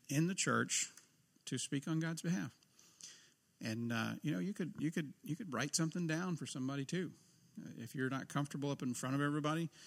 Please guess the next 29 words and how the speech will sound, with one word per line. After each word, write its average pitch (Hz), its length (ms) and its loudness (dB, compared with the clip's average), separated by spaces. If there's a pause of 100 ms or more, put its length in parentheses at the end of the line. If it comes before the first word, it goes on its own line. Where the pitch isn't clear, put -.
(240)
you 123 120 2
might 135 240 6 (240)
just 131 220 0
write 127 200 2
out 160 160 2
what 117 140 -4
God's 117 260 -2
given 120 260 0
you. 117 100 -6 (1160)
Sometimes 131 420 4
that's 127 180 4
an 135 80 6
effective 131 440 2
way 110 120 2
to 104 80 0
do 113 160 -2
it. 160 100 -6 (680)
So 131 280 4
whatever 202 340 12
it 214 80 12
is, 160 400 12 (460)
however 160 480 10
it 131 80 8
is, 127 380 6 (180)
we 139 100 2
wanna 131 160 4
look 135 220 4
for - 160 0
more 135 560 8